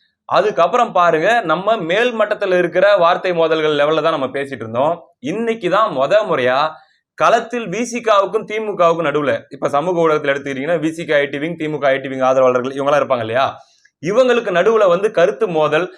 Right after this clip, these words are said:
வார்த்தை மோதல் அப்படிங்கிறது கிரியேட் ஆகிறதுக்கான காரணமாக ஆதவ அர்ஜுன் அவர்களுடைய பேட்டி தான் அமைஞ்சிருக்கு. இதுக்கு முன்னாடி ஒரு பத்து நாளாவே ஏகப்பட்ட விஷயங்கள் மாறி மாறி போயிட்டு இருந்தாலுமே கூட,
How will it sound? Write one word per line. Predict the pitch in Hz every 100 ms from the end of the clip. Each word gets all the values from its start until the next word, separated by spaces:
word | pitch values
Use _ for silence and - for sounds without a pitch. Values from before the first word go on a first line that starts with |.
| _
வார்த்தை | - 151 156 214 190
மோதல் | 160 160 170
அப்படிங்கிறது | 143 139 139 135 180 180 165
கிரியேட் | 190 196
ஆகிறதுக்கான | 175 147 139 135 135
காரணமாக | 131 147 160 143 131 127 170 - 135
ஆதவ | 160 180 175
அர்ஜுன் | 147 139 139
அவர்களுடைய | 123 127 127
பேட்டி | 123 131
தான் | 127 123
அமைஞ்சிருக்கு. | 127 127 120
இதுக்கு | 117 113 120
முன்னாடி | 127 170 185
ஒரு | 185 -
பத்து | 135 170
நாளாவே | 175 185 185 226 226 - _ -
ஏகப்பட்ட | 170 185 175 170
விஷயங்கள் | 165 208 196
மாறி | 170 175 175
மாறி | 196
போயிட்டு | 185 185 180
இருந்தாலுமே | 156 147 127
கூட, | 123 185 -